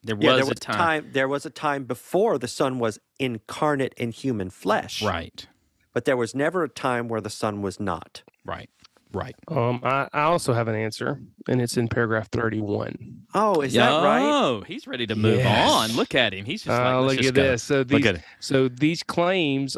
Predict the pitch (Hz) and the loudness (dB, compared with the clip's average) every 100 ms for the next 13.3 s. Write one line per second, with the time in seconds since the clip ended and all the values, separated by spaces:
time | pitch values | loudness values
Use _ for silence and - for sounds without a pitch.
0 | - 139 139 143 127 - - 190 - 120 | -6 -4 -2 -2 -6 -6 -4 -2 -2 -4
1 | 120 - 139 120 - 143 - 131 - 135 | -4 -4 -4 -2 0 0 0 -2 -2 -2
2 | - 127 - 127 135 - - 113 113 120 | -2 -2 -2 -2 -2 -4 -4 -2 -2 -6
3 | - 123 117 113 123 120 120 117 113 113 | -6 -2 -2 -2 0 0 2 2 2 4
4 | 107 - 117 - 104 101 110 123 113 104 | 2 0 -4 0 0 0 -2 0 0 2
5 | 107 101 98 104 104 - 98 - - _ | 0 -2 -4 -6 -6 -6 -6 -6 -12 _
6 | - - - - - 120 104 98 101 - | -20 -20 -20 -8 -2 0 2 0 -2 -4
7 | _ _ _ - - 151 151 - 147 160 | _ _ _ -14 0 0 2 0 0 2
8 | 143 143 135 - 120 107 117 131 160 151 | 2 2 0 -2 -4 0 0 0 0 0
9 | 147 190 - 101 104 120 180 - _ _ | 2 0 0 -2 0 -2 -2 -8 _ _
10 | _ _ _ _ _ - 135 135 117 127 | _ _ _ _ _ -2 0 0 0 0
11 | 127 147 127 123 - 123 117 117 185 - | 0 -2 -2 -2 -2 -2 -2 -2 -4 -4
12 | 123 110 107 110 - 101 110 113 - 143 | -4 -4 -6 -6 -4 -2 -2 -2 -2 0
13 | 147 147 139 | 2 2 0